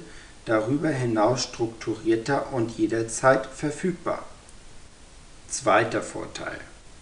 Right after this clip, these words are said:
Digitale Buchhaltung schont Ressourcen. Heutzutage wird es immer wichtiger, Müll zu vermeiden und Ressourcen zu schonen. Digitale Belege benötigen keine Reihe von Ordnern,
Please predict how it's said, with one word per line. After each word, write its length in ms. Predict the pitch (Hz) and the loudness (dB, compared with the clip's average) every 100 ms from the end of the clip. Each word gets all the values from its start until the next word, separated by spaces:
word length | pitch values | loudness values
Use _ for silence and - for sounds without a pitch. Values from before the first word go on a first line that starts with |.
| - 123 | -12 -4
Digitale 580 | 120 117 - 98 123 135 | 0 0 2 4 6 4
Buchhaltung 800 | 127 123 - 110 110 127 123 123 - - | 2 -2 4 4 4 2 0 -2 -12 -10
schont 420 | - 104 101 - - | 0 0 0 -4 -8
Ressourcen. 540 | 113 - 120 - - - - - - - - - - - - - - - | -4 2 2 2 -6 -14 -18 -20 -20 -20 -20 -20 -20 -20 -18 -18 -18 0
Heutzutage 640 | 120 143 - 156 135 131 123 | 4 4 2 2 4 2 2
wird 180 | 127 | 0
es 200 | 117 110 - | 0 -6 -2
immer 380 | 135 156 139 | 4 6 4
wichtiger, 480 | 123 - - 156 - | 0 -4 -8 0 2
Müll 260 | 110 113 110 | 4 6 4
zu 160 | - | 2
vermeiden 640 | 123 127 113 87 82 - - - - - - - - - - - - | -2 0 4 4 2 -2 -10 -16 -20 -18 -18 -18 -18 -18 -20 -18 -4
und 200 | 123 123 | -2 0
Ressourcen 600 | 120 - 117 117 117 131 | 0 0 2 2 2 -2
zu 140 | - 139 | -2 -2
schonen. 420 | - 117 - - - - - - - | 0 0 0 -6 -12 -18 -18 -16 -6
Digitale 640 | 120 123 - - 123 165 | -4 -4 -4 0 4 4
Belege 580 | 160 135 135 156 139 120 | 2 0 8 8 8 4
benötigen 840 | 117 110 117 131 - 143 147 143 - - - - - - | 4 2 4 0 0 -4 0 -2 -4 -14 -18 -20 -20 -10
keine 560 | - 120 143 156 156 | 0 4 6 6 4
Reihe 280 | 107 117 131 | 2 4 2
von 280 | 123 127 - | 0 -4 -2
Ordnern, 560 | 78 98 - 123 139 | 0 0 0 0 0